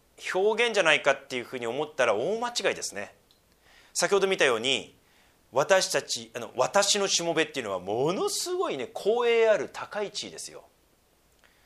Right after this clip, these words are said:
天と地を作られ、あのように知恵に満ちた方の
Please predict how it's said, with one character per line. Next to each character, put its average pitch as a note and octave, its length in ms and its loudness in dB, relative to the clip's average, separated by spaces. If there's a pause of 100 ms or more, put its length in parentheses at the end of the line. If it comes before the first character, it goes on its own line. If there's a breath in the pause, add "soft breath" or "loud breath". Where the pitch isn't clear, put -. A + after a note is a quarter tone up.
(720 soft breath)
天 B3 320 2
と C#3 160 -2
地 - 300 -2
を D#3 180 0
作 - 260 -6
ら B2+ 140 4
れ、 A#2 300 -2
あ C3+ 100 0
の G#3+ 180 -2
よ A3 200 -2
う F3+ 40 0
に A2+ 120 -8
知 - 360 0
恵 C4 140 6
に A#3+ 160 0
満 B2+ 180 -2
ち - 140 0
た G2 220 -4 (880 loud breath)
方 A3 460 6
の G3 480 4